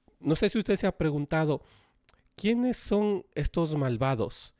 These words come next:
¿Quiénes son estos pecadores? ¿Quiénes son estos burlones? El, el, en otras versiones encontramos los cínicos. Pero todos estos malvados, los pecadores, los cínicos de los, del cual el texto bíblico se refiere,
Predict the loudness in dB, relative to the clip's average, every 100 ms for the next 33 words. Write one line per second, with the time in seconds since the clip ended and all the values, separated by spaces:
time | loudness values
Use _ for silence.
0 | _ _ -2 0 0 0 0 0 -2 -2
1 | -2 -2 0 4 4 4 2 -2 -4 -2
2 | -2 -2 -2 -2 -2 -2 -2 -6 -4 0
3 | 2 2 -2 -6 -20 _ _ _ -20 _
4 | _ -6 -2 -2 -2 -2 -2 -2 -2 -2
5 | 0 -2 0 -2 -4 0 0 2 0 -2
6 | -2 -2 -2 0 0 0 -2 -2 0 2
7 | 0 -4 -8 -12 -20 _ _ _ _ _
8 | _ _ 0 2 2 2 2 0 -4 -6
9 | -6 0 0 0 0 2 4 4 4 2
10 | 2 -2 0 -2 0 0 2 2 2 0
11 | -2 0 2 2 0 0 2 0 -2 -2
12 | -4 -2 -2 0 -2 0 -2 0 -2 0
13 | 0 0 -4 -4 -6 -4 -4 -4 -2 0
14 | 2 0